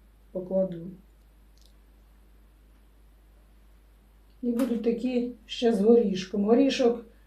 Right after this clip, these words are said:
коли буде печиво пектись, підсмажиться і буде, підсохне, і буде смачний такий горішок.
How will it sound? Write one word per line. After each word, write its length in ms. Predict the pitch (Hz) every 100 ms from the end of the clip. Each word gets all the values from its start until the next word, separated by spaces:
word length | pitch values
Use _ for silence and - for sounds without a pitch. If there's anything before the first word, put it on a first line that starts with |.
| _
коли 200 | - 233
буде 200 | 247 240
печиво 420 | 233 247 233 247
пектись, 380 | 240 226 247 233
підсмажиться 840 | - 226 - 294 302 254 226 226 208
і 160 | 214
буде, 640 | 226 240 220 240 233 226 220 - _ _ _
підсохне, 840 | - 214 - 311 330 240 214 208
і 60 | 220
буде 280 | 214 240 240
смачний 840 | 233 247 240 - 214 185 170 - -
такий 280 | 190 208
горішок. 600 | 202 240 349 370 262 240